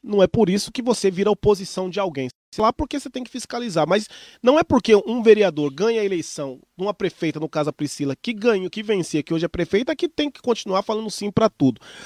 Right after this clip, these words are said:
O que as pessoas não conseguem entender é isso. A cidade tá tão boa assim, que não tem o que cobrar, ou não,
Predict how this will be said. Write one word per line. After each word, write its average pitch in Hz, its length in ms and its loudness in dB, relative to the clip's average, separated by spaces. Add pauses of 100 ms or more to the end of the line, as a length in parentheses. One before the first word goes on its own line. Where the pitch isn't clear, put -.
(120)
O 233 80 -4
que - 120 2
as - 80 -2
pessoas - 280 0
não 214 80 0
conseguem 170 440 0
entender 160 480 -2 (200)
é 226 120 2
isso. 214 340 4
A 240 100 4
cidade 254 380 0
tá 240 140 -4
tão 330 260 -6
boa 170 320 -2
assim, 127 380 -4 (600)
que 196 600 0 (180)
não 220 240 4
tem 226 220 2
o 202 60 -4
que - 120 -16
cobrar, 151 580 -2 (1300)
ou 311 340 10
não, 175 360 4